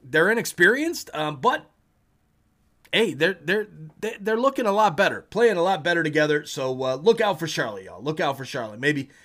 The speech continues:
maybe they can start going on a run here and, uh, maybe fight for a playoff position this year. It would definitely be good to see. Next up, Minnesota, San Jose, Luis Amarilla in the thirty-second minute. The victory for Minnesota United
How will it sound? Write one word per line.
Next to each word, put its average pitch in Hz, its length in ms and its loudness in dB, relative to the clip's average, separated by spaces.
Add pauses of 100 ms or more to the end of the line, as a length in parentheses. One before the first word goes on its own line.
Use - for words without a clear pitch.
(160)
maybe 151 200 2
they 139 140 2
can 131 100 -6
start 123 280 -2
going 131 220 -2
on 123 100 -2
a 120 40 -2
run 123 200 0
here 123 260 -2
and, 117 260 -6
uh, 123 140 -4
maybe 165 220 -4
fight 202 280 -4
for 196 120 -10
a 175 40 -6
playoff 156 360 -2
position 113 360 -12
this 107 160 -14
year. 101 160 -12 (320)
It - 60 -8
would 123 220 -2
definitely 139 480 -4 (240)
be 147 100 -2
good 120 340 -6 (220)
to 123 100 -12
see. 117 360 -8 (220)
Next 202 280 4
up, 202 120 2
Minnesota, 220 500 4
San 196 300 0
Jose, 185 440 4
Luis 180 400 2
Amarilla 185 580 4
in 147 80 0
the 139 80 -4
thirty-second 160 680 0
minute. 180 260 0 (340)
The 135 120 0
victory 113 540 -2 (220)
for - 480 2 (160)
Minnesota 160 640 0
United 135 800 0